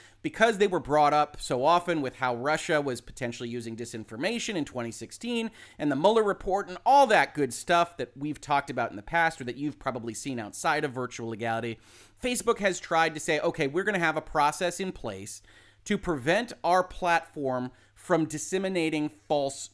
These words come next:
news." The primary problem here is that falsity has to be adjudged.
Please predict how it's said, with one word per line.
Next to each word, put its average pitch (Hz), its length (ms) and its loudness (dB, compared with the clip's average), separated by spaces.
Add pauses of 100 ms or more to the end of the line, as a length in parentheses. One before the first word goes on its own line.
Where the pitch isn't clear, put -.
news." 113 540 -8 (760)
The - 80 -4
primary 240 880 6
problem 147 600 2
here 107 500 -6 (500)
is 147 180 2
that 147 300 4 (160)
falsity 131 880 4 (420)
has 190 360 6
to 214 120 0
be 156 220 2
adjudged. 101 720 -2